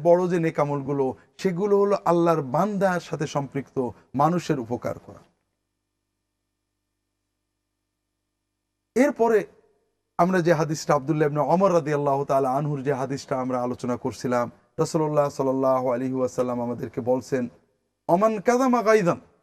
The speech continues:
রাসূল সাল্লাল্লাহু আলাইহি ওয়াসাল্লাম বললেন যে একজন ভাইয়ের সাথে সাহায্য করতে একটু হেঁটে যাওয়া আমার কাছে মসজিদে নববীতে এক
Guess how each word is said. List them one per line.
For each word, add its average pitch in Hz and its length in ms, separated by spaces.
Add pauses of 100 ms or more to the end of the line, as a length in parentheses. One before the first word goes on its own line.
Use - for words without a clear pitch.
(1300)
রাসূল 175 200
সাল্লাল্লাহু 175 60
আলাইহি 196 100
ওয়াসাল্লাম - 0
বললেন 196 360 (340)
যে 147 160
একজন 165 500 (460)
ভাইয়ের 160 320
সাথে 160 480 (320)
সাহায্য 151 420
করতে 156 540 (100)
একটু 170 300
হেঁটে 151 260
যাওয়া 147 420 (440)
আমার 180 340
কাছে 165 500
মসজিদে 190 680
নববীতে 202 680
এক 185 160